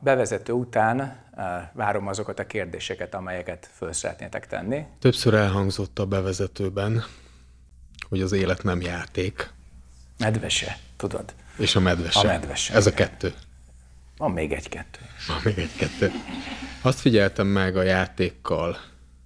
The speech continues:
Speaker 2: kapcsolatban, a játszó emberrel kapcsolatban, hogy egy olyan, ö, önazonosságra képes a játszó ember, a játszó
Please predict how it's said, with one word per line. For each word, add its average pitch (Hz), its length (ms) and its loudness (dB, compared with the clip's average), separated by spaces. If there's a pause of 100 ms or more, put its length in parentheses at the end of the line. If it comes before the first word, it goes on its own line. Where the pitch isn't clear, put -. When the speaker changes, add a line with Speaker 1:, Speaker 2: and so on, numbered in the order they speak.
(640)
Speaker 2:
kapcsolatban, 98 920 2
a 95 60 -2
játszó 92 520 0
emberrel 85 420 -4
kapcsolatban, 107 720 -4 (720)
hogy 104 220 6
egy 107 160 8
olyan, 104 380 8
ö, 101 360 6 (960)
önazonosságra 95 880 4
képes - 840 -2 (1400)
a 92 80 2
játszó 92 460 4
ember, 92 320 4
a 92 40 2
játszó 92 680 0